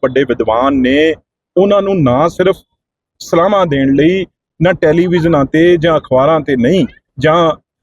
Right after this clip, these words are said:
ਸੋਸ਼ਲ ਮੀਡੀਆ ਤੇ ਨਹੀਂ, ਉਹਨਾਂ ਨੂੰ ਇਕੱਠੇ ਕਰਨ ਦਾ।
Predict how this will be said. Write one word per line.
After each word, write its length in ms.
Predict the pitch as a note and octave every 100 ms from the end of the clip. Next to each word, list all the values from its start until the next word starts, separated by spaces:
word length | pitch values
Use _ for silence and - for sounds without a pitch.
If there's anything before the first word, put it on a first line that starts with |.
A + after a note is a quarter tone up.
| _
ਸੋਸ਼ਲ 360 | F3 F3 G#3
ਮੀਡੀਆ 340 | F#3 F3+ F3+ E3+
ਤੇ 140 | E3
ਨਹੀਂ, 320 | C#3+ E3 G3 F#3+ _ _ _ _ D#3+
ਉਹਨਾਂ 220 | G3+ A#3 A3
ਨੂੰ 320 | G3+ G3 G3+ _ _ _ _ _ _
ਇਕੱਠੇ 380 | _ - - A#3+
ਕਰਨ 280 | - E3+ C#3
ਦਾ। 160 | A#2